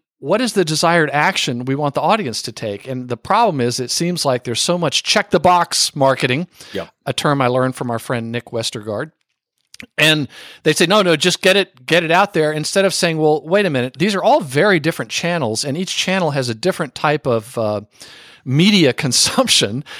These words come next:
Speaker 1: They, they, uh, the, some places they wanna be entertained, some places they wanna lean forward and learn, some places they, they wanna connect with people, and that,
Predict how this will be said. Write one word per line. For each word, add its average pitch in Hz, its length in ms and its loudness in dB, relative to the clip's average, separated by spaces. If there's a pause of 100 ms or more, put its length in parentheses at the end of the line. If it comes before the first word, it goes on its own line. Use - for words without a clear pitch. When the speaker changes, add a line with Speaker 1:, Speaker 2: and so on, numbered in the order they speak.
(240)
Speaker 1:
They, 151 180 0
they, 156 400 2
uh, 131 420 2
the, 139 180 -8
some 135 260 -2
places 135 300 0
they 143 100 2
wanna 151 160 0
be 151 160 2
entertained, 165 540 0
some 127 220 -2
places 135 340 0
they 143 80 2
wanna 143 180 2
lean 151 200 2
forward 165 300 2
and 165 120 -2
learn, 175 440 2
some 135 280 0
places 139 420 -2
they, 135 240 2
they 131 260 -2
wanna 143 200 0
connect 180 280 -2
with 139 140 -4
people, 117 300 -6
and 127 100 -6
that, 143 220 -4